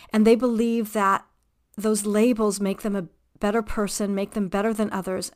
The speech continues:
and more special. And that's the ego's job. So we came down here to experience separation and duality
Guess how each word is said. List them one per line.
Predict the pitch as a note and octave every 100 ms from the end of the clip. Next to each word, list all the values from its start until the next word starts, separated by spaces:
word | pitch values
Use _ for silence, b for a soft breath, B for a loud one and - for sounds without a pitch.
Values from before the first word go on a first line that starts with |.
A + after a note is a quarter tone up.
| -
and | F#3+
more | F3+ F#3+
special. | - - E3+ - - F#3 _ _ B B
And | B A3+
that's | D4 -
the | E4+
ego's | A3 G#3+ A#3+ -
job. | A#3+ C4+ - - - _ b b b b b b
So | A#3+
we | A#3+
came | D4 E4 D#4
down | B3+ G#3 D#4
here | C4+ G#3
to | -
experience | G#3 - - B3 C#4 -
separation | - G#3+ G#3+ G3 F#3+ G#3
and | G3+ F#3+
duality | F#3+ F3+ F3+ F3 F#3+